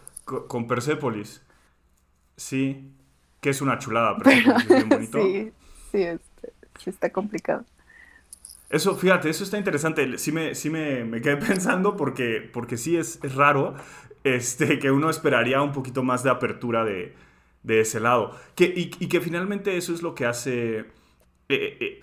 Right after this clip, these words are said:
Speaker 1: al medio que, del medio del cómic, que siempre tuvo como que esta naturaleza un poquito transgresora, ¿no? Y un poquito de, de ir contra de la corriente. Este, tener esta, esta multiplicidad de voces,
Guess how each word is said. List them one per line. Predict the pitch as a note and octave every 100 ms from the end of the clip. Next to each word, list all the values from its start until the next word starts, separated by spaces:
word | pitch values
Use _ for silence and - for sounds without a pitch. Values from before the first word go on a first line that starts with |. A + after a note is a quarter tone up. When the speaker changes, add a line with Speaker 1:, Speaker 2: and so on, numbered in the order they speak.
| -
Speaker 1:
al | C3+
medio | C3+ D3+ E3+ E3+ E3
que, | D3+ C3
del | C#3 B2
medio | C3+ F3+
del | F3+
cómic, | C#3 E3+ E3+ -
que | - B2+
siempre | D#3 D#3+ F3+
tuvo | F3+ E3+ E3
como | D3 B2
que | C3+
esta | C3+ D3+
naturaleza | C#3 A2+ A2 A#2+ C#3
un |
poquito | C3+ C3+ C#3
transgresora, | C3+ B2 G#2+ G#2+ G2 C3 A#2+ G2+
¿no? | G2 A2 B2+
Y |
un | B2
poquito | B2+ A#2 B2+ A#2
de, | F#2 - - _ -
de | -
ir | B2 B2+
contra | C3+ C#3+ C3+ B2
de | A2
la | G#2 -
corriente. | A2 A#2 B2 B2+ C#3+ G3 - - - _ -
Este, | A#2+ A2+ - B2 A2+ A2 A2 - -
tener | C#3 F3
esta, | A#3 - D3+ B2 A#2+ -
esta | E3 - C#3 C3 C3 - -
multiplicidad | C#3 C#3+ C#3 C3 B2+ C3+ C#3
de | D#3
voces, | D3 D3+ - C#3 E4+ - -